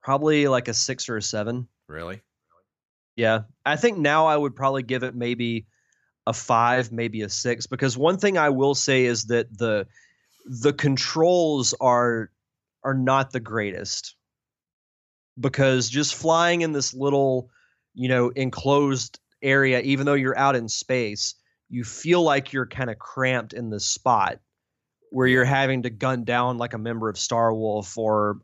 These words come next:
Speaker 1: a missile cluster. And the controls are a little clanky, so I, I would, I would give this game probably,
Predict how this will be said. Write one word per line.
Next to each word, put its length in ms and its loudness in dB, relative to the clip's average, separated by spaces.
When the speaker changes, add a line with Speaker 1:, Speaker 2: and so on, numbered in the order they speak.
Speaker 1:
a 100 0
missile 380 0
cluster. 600 -4
And 180 2
the 60 2
controls 680 2
are 380 2
a 80 -4
little 220 -2
clanky, 580 -8
so 460 -4
I, 160 2
I 180 2
would, 480 2
I 100 4
would 180 2
give 200 0
this 200 -4
game 340 -2
probably, 680 0